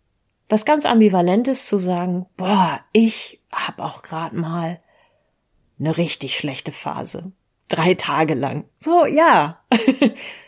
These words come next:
Es ist ganz lächerlich klein, ist mir schon klar. Aber ich bin einfach gerade genervt. Ich bin genervt von,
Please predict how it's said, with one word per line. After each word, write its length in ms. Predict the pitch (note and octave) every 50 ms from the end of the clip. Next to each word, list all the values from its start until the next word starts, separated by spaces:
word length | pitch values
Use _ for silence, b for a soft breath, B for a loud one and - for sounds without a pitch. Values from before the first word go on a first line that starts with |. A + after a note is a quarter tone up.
| B B _ -
Es 120 | C4+ D4+
ist 200 | E4 E4+ D#4+ -
ganz 280 | - D#4 E4 E4+ D#4+ D#4
lächerlich 560 | C#4+ C#4 C4+ C4+ A#3+ A3 A3 G#3 G#3+ G#3 -
klein, 420 | - - F3 E3+ E3 E3+ E3+ F3 -
ist 180 | - B3+ C4
mir 160 | A#3+ A#3 A3+
schon 240 | A3+ - - A#3 A3+
klar. 520 | A3 - A#3+ A3 G3 G3 G3+ G#3+ A#3 B B B B B B B B B B B B _ _ _ - _
Aber 580 | - G#3 A3 G3+ G#3+ G#3 G3+ G3+ G3+ G#3 G3+ _ _ _ _ _ _ _ _ _ _ _ _ _ _ _ _ _ _ _ _ _ _ _ _ _ _
ich 180 | - A#3+ - _
bin 220 | - A#3+ A#3 B3
einfach 420 | - - D3+ D3+ - - F#3 F#3 -
gerade 400 | - - G3+ F#3 F3+ F3+ G#3+ A#3
genervt. 720 | A#3 - D4+ D#4+ D#4+ D#4 A#3 F3 F3 E3 - - - - -
Ich 140 | - -
bin 160 | - G3+ G3+ F#3+
genervt 540 | F#3 F3 F3+ F#3+ G#3 B3 C4 C4+ - -
von, 540 | - - - A3 G#3+ G#3+ G#3+ G#3+ G#3+ G#3+ -